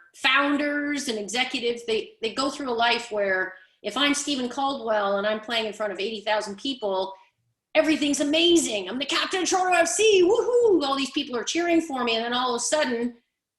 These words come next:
that door closes and you don't know who you are. Who are you as a person when eighty thousand people aren't screaming your name?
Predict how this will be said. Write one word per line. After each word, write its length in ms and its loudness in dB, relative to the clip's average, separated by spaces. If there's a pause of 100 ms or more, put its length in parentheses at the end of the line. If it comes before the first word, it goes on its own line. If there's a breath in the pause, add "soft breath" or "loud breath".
that 320 2
door 280 4
closes 640 2
and 140 2
you 80 0
don't 220 -2
know 120 0
who 240 2
you 300 0
are. 420 0 (400)
Who 220 4
are 180 2
you 140 -2
as 120 0
a 40 -8
person 680 -4
when 380 -2
eighty 280 -2
thousand 280 -2
people 380 -6
aren't 280 0
screaming 680 0
your 160 0
name? 560 -4